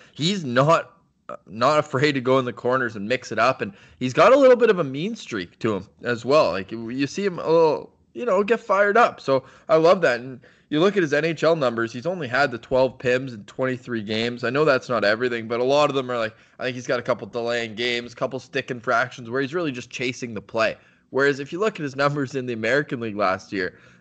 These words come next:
like, not only did he have thirty-two points, he had forty-eight pims. Like, he's mixing it up. He's getting involved. So I think that, that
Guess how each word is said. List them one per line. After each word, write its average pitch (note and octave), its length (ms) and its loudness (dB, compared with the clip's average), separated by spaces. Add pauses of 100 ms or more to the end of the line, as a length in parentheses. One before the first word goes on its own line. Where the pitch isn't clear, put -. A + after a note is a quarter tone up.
like, B2+ 160 2
not G3+ 220 4
only A3 200 2
did D3 80 -4
he D3 80 2
have C3 220 2
thirty-two C3+ 480 -6
points, C3 360 -8
he E3+ 60 -4
had F3 100 -4
forty-eight F3+ 640 2
pims. C#3 380 -2
Like, F#2+ 100 -10
he's F#3 200 -6
mixing F#3+ 420 -8
it C3+ 100 -2
up. D#3 180 0
He's A#2+ 160 -8
getting D3+ 280 -4
involved. A#2+ 500 -2
So A2 240 -2 (240)
I B2+ 100 2
think D#3+ 360 -6
that, G#2+ 320 -4
that A2+ 340 -4